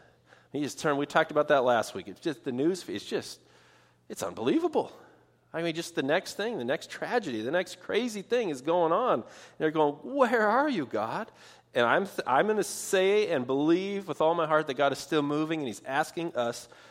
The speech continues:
to respond, just like he was asking them to respond way back in the days of Ezra, Nehemiah.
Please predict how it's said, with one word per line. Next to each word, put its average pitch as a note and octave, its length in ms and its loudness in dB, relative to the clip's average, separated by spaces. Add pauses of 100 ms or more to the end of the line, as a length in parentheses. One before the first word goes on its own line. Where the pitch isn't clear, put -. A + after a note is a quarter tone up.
(120)
to D#3 100 2
respond, B2 800 2
just G#3+ 220 0
like D#3 200 6
he D#3+ 100 0
was C3+ 120 -2
asking C3+ 400 0
them A2+ 400 2 (320)
to C3 100 -8
respond A2+ 580 2
way A#2 160 4
back A2 420 2 (420)
in A2+ 100 -4
the A2 100 0
days G2+ 460 -2
of G2 140 -6
Ezra, F#2 460 -6 (180)
Nehemiah. F#2 520 -12